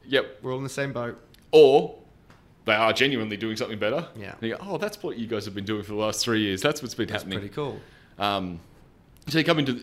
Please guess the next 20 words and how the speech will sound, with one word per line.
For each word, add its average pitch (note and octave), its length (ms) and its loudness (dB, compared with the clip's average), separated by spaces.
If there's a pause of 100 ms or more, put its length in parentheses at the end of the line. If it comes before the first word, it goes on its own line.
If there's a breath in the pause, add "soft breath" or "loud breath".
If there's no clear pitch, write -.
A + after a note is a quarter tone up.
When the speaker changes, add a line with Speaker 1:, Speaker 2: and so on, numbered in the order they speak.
Speaker 1:
come D#3+ 180 -6
into A#2 140 -4
that, A#2 180 2
and C3+ 100 -2
then C3 380 0
it's - 420 -8
how G#2 220 0
you F#2+ 280 0
get F#2 380 -4
your E2+ 100 -6
leadership F2+ 400 -8
team F2 460 -10
on F2 160 -8
board E2 400 -6
with F2 400 -6 (600 loud breath)
what F2+ 260 -4
it D#2+ 140 -10
is E2 200 -10
that, E2+ 200 -8 (240)
that E2+ 200 -8